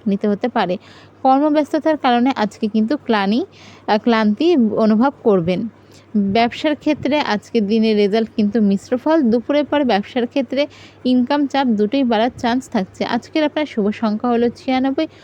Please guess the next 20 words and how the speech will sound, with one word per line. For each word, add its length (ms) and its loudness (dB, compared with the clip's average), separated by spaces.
শুভ 240 0
রং 340 0
হলো 220 0
সবুজ। 360 -2
আজকে 380 -2
আপনার 280 -2
রেমেডি 340 2
হলো 200 0
আপনার 360 -2
সামর্থ্য 460 0
অনুযায়ী 360 0
কোনো 180 0
দুস্থ 320 -2
ব্যক্তিকে 520 -2
আর্থিক 400 -4
সাহায্য 440 0
করুন। 440 0
পরবর্তী 460 2
রাশি 300 0
হলো 220 4